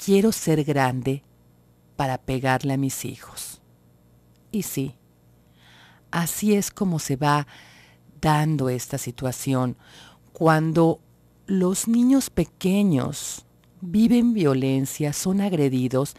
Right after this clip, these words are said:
este patrón se repite y se va repitiendo, y entonces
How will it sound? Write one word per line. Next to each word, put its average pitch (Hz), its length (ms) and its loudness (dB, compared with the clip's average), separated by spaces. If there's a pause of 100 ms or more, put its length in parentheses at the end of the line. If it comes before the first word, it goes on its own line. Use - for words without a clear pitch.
(360)
este 220 260 0
patrón 165 480 0
se 160 200 -2
repite - 760 -6 (840)
y 196 100 -2
se 190 160 2
va 196 100 2
repitiendo, 135 1000 0 (580)
y 202 120 -2
entonces 233 560 2